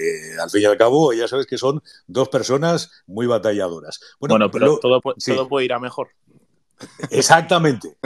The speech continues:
Speaker 1: todo puede ir a mejor. Em, pr-, primero, em, y esto como, como responsable de comunicación y como persona que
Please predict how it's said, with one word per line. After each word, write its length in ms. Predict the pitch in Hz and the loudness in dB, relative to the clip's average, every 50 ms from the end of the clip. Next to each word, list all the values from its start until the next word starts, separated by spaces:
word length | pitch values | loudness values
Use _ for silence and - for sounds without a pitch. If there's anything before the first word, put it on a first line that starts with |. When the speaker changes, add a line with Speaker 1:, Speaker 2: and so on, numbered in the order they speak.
| - _ _ | -14 _ _
Speaker 1:
todo 300 | - 131 135 143 156 143 | 2 2 4 4 2 2
puede 200 | 139 147 135 139 | 2 0 -2 0
ir 80 | 135 | -4
a 80 | 131 127 | -4 -6
mejor. 300 | 120 107 - 85 80 - _ _ _ - - _ _ _ | -6 -10 -14 -16 -20 -20 _ _ _ -20 -20 _ _ _
Em, 420 | - 127 127 127 123 120 117 113 110 - - 107 101 - - 104 101 92 | -6 -4 -4 -4 -4 -6 -10 -10 -12 -12 -14 -16 -14 -14 -14 -14 -14 -8
pr-, 120 | - - - | -8 -6 -2
primero, 420 | 120 120 143 170 160 113 92 - - | 0 2 2 4 4 2 0 0 0
em, 640 | 107 110 110 110 104 101 101 98 98 95 95 92 95 - | 0 2 2 2 2 0 -4 -8 -8 -8 -10 -12 -12 -14
y 140 | 98 104 120 | -4 -2 -2
esto 240 | 123 - - 156 120 | -2 0 0 -2 0
como, 280 | 123 117 113 107 101 | 0 -2 0 -2 -2
como 220 | 85 - 101 101 104 | -2 -4 -4 -4 -4
responsable 480 | 95 98 - - 95 - 117 113 113 | -4 -4 -6 -6 -8 -4 -2 -2 -2
de 100 | 107 104 | -2 -2
comunicación 680 | 98 104 101 101 98 90 95 87 - 117 131 143 147 139 - - - - - | -4 -6 -6 -6 -8 -8 -10 -8 -4 -2 0 0 0 -2 -8 -14 -20 -14 -12
y 80 | 101 | -4
como 200 | - 110 107 104 | -4 -2 -2 0
persona 380 | - 104 87 - 113 113 117 107 | -2 -2 -4 -4 -6 -6 -6 -4
que 260 | - 120 113 107 104 | -2 -2 -2 -2 -4